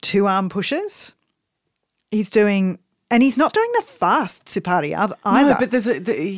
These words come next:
Speaker 2: it is a left-right action, but the rhythm was just perfect
Speaker 1: It is, but
Speaker 2: today.
Speaker 1: he's taking his time to place his hands, maybe a little lower than he
Speaker 2: Yeah.
Speaker 1: has before. He's,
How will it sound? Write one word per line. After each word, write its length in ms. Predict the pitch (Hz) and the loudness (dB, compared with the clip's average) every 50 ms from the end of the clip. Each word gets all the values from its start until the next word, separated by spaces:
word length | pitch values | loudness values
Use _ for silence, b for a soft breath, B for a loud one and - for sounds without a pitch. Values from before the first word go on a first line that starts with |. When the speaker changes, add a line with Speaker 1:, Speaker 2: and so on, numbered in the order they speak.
| 196 - - | -10 -4 -2
Speaker 2:
it 100 | 196 196 | -2 0
is 140 | 240 240 226 | 0 -2 -2
a 60 | 240 | -2
left-right 840 | 214 180 160 160 170 160 - _ - - 123 123 131 147 151 - - - | 0 2 2 0 0 -2 -6 _ -8 -2 0 2 2 2 0 -2 -4 -6
action, 520 | 120 123 - - - - 135 117 98 98 | -8 -8 -6 -8 -8 -6 -4 -4 -4 -4
but 160 | 95 127 127 - | -4 -8 -6 -4
the 100 | 143 139 | -4 -4
rhythm 460 | 139 151 175 196 214 170 196 170 139 | -4 -4 -4 -4 -2 0 0 0 0
was 140 | 117 107 - | 0 -2 -4
just 240 | - 101 - _ _ | -8 -12 -14 _ _
perfect 340 | - - 135 131 156 156 370 | -20 -16 -10 -6 -2 0 4
Speaker 1:
It 80 | 381 | 4
is, 120 | 392 370 - | 4 4 4
but 100 | 370 - | 2 2
Speaker 2:
today. 160 | - - - | 4 2 2
Speaker 1:
he's 100 | 85 82 | 0 0
taking 360 | - 311 339 339 - 403 392 | 2 2 2 2 0 -2 -2
his 180 | 381 320 - - | -2 -2 -2 -4
time 400 | - - 214 214 226 240 247 247 | -6 -2 2 4 4 4 4 2
to 120 | - 254 208 | 2 0 -4
place 460 | - - - 196 185 180 220 226 - | -4 -4 -2 0 2 2 2 0 0
his 220 | - 269 254 - - | -2 -2 -2 -2 0
hands, 400 | 233 262 262 302 349 381 - - | 0 2 2 2 0 -4 -4 -2
maybe 260 | 285 285 311 302 320 | 0 0 2 2 0
a 60 | 311 294 | 0 2
little 280 | 277 262 247 220 208 180 | 2 2 2 2 2 2
lower 380 | 156 156 165 175 226 294 339 | 2 2 4 6 6 6 6
than 220 | 330 339 330 320 302 | 4 4 2 2 2
he 320 | 269 277 269 247 233 233 | 2 2 2 2 2 0
Speaker 2:
Yeah. 500 | 220 196 196 104 107 113 120 127 131 127 117 b b b b b | -2 -2 -4 -4 -4 -4 -6 -6 -8 -10 -12 b b b b b
Speaker 1:
has 320 | b - 220 220 226 220 - | b -2 2 2 2 2 2
before. 360 | 226 220 - - 226 208 202 | -2 -2 0 2 2 2 4
He's, 200 | 220 233 220 - | 2 0 -2 -4